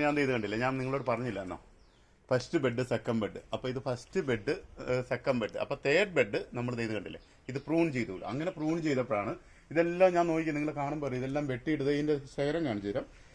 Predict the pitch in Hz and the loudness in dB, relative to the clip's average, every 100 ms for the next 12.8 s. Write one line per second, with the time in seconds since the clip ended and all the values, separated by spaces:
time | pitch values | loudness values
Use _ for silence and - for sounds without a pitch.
0 | - - 135 147 147 127 135 139 143 156 | -18 -4 -2 0 2 2 2 2 2 2
1 | 165 139 98 98 110 117 117 113 117 131 | 0 -2 -4 -6 -4 -4 -4 -4 -4 -4
2 | 147 175 - 120 135 147 123 113 120 123 | -4 -4 -2 -4 -2 -2 -2 -2 -4 -6
3 | 127 101 90 95 98 113 120 135 - - | -8 -8 -6 -8 -4 -4 -4 -8 -14 -20
4 | - - - 110 113 - 120 131 - - | -20 -12 0 0 0 -2 -2 -4 -12 -16
5 | - 113 135 160 131 101 104 101 101 104 | -2 4 6 6 6 6 6 6 4 2
6 | 92 107 90 90 107 147 180 - - - | 2 2 0 -2 0 0 0 -8 -20 -20
7 | _ _ _ - 127 147 139 156 165 120 | _ _ _ 4 8 10 10 12 10 8
8 | 92 98 - - - - - - 120 107 | 2 -4 -8 -20 -20 -20 -8 2 4 6
9 | 120 143 151 160 143 123 117 101 110 160 | 6 6 10 10 10 6 4 2 0 0
10 | - 107 127 - - 143 120 104 101 101 | -2 2 4 4 8 10 12 10 8 6
11 | 101 95 104 185 - - - 110 110 117 | 6 4 4 0 -4 -20 0 2 2 0
12 | 120 113 120 120 160 151 110 101 | -2 -4 0 2 4 2 2 -2